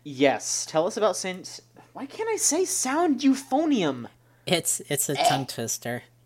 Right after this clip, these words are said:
Speaker 2: Uh,
Speaker 1: I played Euphonium in high school.
Speaker 2: Oh, nice. How was it?
Speaker 1: Yeah. It was very scary. Um, I quit, I, I was in band for a year,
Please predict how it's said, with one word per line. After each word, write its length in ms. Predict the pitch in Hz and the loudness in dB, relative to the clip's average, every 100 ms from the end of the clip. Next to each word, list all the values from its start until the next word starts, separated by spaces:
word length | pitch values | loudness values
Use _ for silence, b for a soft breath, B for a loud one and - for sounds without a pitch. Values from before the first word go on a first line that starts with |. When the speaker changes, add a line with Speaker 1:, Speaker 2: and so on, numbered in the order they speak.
| _ _ _ _ _ _ | _ _ _ _ _ _
Speaker 2:
Uh, 240 | 135 123 123 - _ _ - | -8 -6 -6 -12 _ _ -10
Speaker 1:
I 60 | 330 | -8
played 460 | - - 214 214 | -8 -4 -2 -2
Euphonium 500 | 175 - 143 131 117 | -6 -4 -4 -4 -8
in 60 | 110 | -8
high 180 | 131 139 | -8 -8
school. 260 | - - | -10 -4
Speaker 2:
Oh, 140 | 139 123 | -2 -2
nice. 460 | 107 120 110 - - | -2 -6 -6 -8 -4
How 160 | 117 | -2
was 220 | 117 117 | -2 -6
it? 160 | 113 117 - _ _ _ | -10 -14 -18 _ _ _
Speaker 1:
Yeah. 260 | 147 165 - - b b b b - | -14 -10 -10 -12 b b b b 0
It 160 | 156 | 2
was 240 | 165 147 131 | 2 -2 0
very 420 | 139 139 156 156 | 4 4 4 0
scary. 640 | - - 151 127 107 107 | -2 0 2 2 0 -4
Um, 260 | 117 117 117 | -2 -4 -2
I 140 | 127 | -4
quit, 400 | 135 - 151 - - | -6 0 0 2 2
I, 200 | 139 135 | 2 4
I 140 | 135 | 4
was 220 | 139 147 160 | 4 2 0
in 160 | 156 | 0
band 340 | 143 147 180 190 | 2 0 -4 -8
for 220 | 131 123 | -8 -6
a 60 | |
year, 420 | 120 127 233 359 | -4 -4 -4 -8